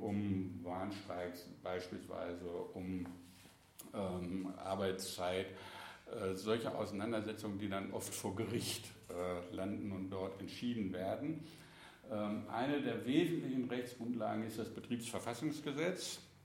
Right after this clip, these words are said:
das, ähm, gerade, äh,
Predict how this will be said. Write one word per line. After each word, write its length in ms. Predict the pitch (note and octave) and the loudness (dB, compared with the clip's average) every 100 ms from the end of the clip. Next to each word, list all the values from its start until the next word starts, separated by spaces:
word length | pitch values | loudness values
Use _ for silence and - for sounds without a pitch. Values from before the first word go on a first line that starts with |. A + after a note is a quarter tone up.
| - | 12
das, 120 | - | 12
ähm, 880 | G2 - - A2 G2 G2 G2 F#2+ F#2+ G2 - - - - | 12 12 8 6 6 6 6 4 2 -4 -10 -14 -16 -2
gerade, 560 | G2 A2 A#2+ A#2 A2+ A#2 A2+ | 6 8 10 10 8 4 -2
äh, 440 | - G#2 G2 G2 | -4 -2 0 0